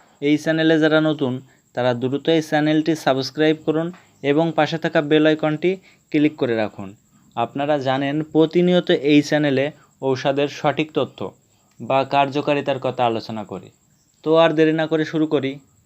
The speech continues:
সেপাক্লেভ সাসপেনশনের কার্যকারিতা কী, অতএব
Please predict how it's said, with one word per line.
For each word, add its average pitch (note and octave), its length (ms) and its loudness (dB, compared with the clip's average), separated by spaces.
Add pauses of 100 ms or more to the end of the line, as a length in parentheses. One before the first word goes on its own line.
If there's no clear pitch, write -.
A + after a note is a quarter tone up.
(580)
সেপাক্লেভ D3 600 0
সাসপেনশনের C#3 800 -4 (400)
কার্যকারিতা C3 600 -2 (160)
কী, E3 160 -2 (480)
অতএব D#3+ 360 -2